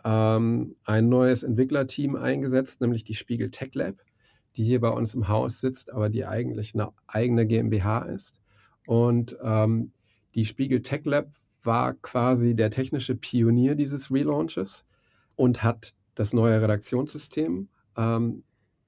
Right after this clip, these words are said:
beschafft, die, ähm, ganze technische Infrastruktur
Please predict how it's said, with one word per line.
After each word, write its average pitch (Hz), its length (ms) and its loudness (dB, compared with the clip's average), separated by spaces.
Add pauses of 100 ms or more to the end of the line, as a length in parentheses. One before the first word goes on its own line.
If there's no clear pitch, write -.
beschafft, - 600 -2 (160)
die, 120 480 2
ähm, 113 500 2 (1120)
ganze 131 380 0
technische 135 460 -2
Infrastruktur 151 1400 0